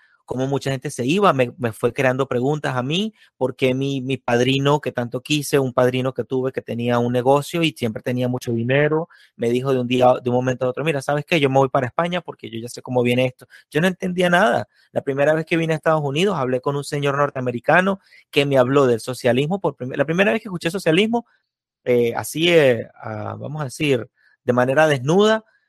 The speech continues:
me lo dijo un norteamericano que tampoco sabía lo que estaba diciendo, eh, porque había escuchado la poesía, la parte bonita, el cuento de hadas del socialismo, y dijo, "Guau, no,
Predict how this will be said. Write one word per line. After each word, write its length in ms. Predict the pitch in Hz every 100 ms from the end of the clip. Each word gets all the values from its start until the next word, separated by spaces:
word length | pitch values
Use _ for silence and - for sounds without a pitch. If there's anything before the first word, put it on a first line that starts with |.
| _
me 180 | - 127
lo 120 | 123 120
dijo 200 | 127 139
un 340 | 139 135 135
norteamericano 640 | 135 135 127 123 120 143 190
que 100 | -
tampoco 340 | 104 143 175
sabía 260 | 156 123 143
lo 80 | 139
que 80 |
estaba 240 | 120 139 151
diciendo, 540 | 147 - 165 170 190 _ _ _ _
eh, 260 | 135 123 120
porque 240 | 123 117
había 120 | 113 123
escuchado 460 | 147 - 143 147 135
la 180 | 123
poesía, 600 | 131 120 113 - 175 170
la 120 | 151 135
parte 240 | 127 -
bonita, 560 | 131 131 165 165 - 143
el 120 | 131
cuento 340 | 135 131 143
de 140 | 131 123
hadas 340 | 151 151 151
del 100 | 151
socialismo, 460 | - 160 170 165 190
y 40 |
dijo, 160 | 139 120
"Guau, 220 | 135 117
no, 200 | 110 -